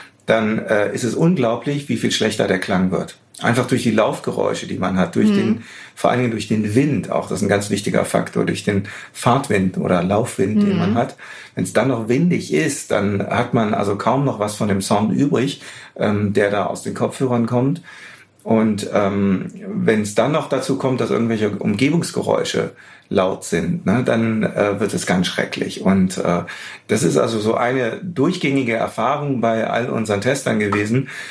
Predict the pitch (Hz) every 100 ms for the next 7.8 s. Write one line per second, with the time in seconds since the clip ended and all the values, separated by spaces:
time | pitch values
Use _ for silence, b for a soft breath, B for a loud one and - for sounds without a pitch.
0 | B B - 107 110 110 - 110 113 127
1 | 139 - - 110 107 107 107 104 104 B
2 | B B - - - 123 143 135 117 -
3 | - 117 147 143 123 113 120 120 123 120
4 | 117 - - 110 107 101 113 147 135 113
5 | 113 139 143 107 104 107 120 113 127 -
6 | 123 113 110 110 131 113 104 120 - -
7 | 92 101 101 104 107 104 127 -